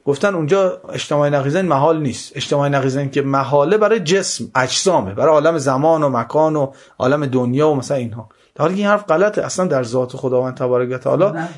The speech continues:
Speaker 1: حیثیات نیست که بخواد نقیضین باشه که بعد با هم اجتماع پیدا کنه. اصلاً طرح حیثیات غلطه که بعد بخواد اجتماع پیدا کنه.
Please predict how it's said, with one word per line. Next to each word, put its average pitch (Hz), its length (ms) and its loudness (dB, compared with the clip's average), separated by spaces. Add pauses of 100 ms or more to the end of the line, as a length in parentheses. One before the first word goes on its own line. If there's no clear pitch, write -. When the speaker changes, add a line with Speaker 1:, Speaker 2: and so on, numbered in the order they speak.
Speaker 1:
حیثیات 170 1120 0
نیست 190 340 0
که 165 100 0
بخواد 147 340 0
نقیضین 139 500 -2
باشه 143 220 0
که 156 100 0
بعد 147 200 2
با 143 100 2
هم 143 80 -2
اجتماع 135 420 0
پیدا 113 240 -4
کنه. 98 360 -10 (480)
اصلاً 185 240 -2 (140)
طرح 254 460 2
حیثیات 170 640 0
غلطه 110 460 -2 (760)
که 151 80 0
بعد 180 140 4
بخواد 196 200 0
اجتماع 170 340 0
پیدا 117 260 -2
کنه. 101 300 -10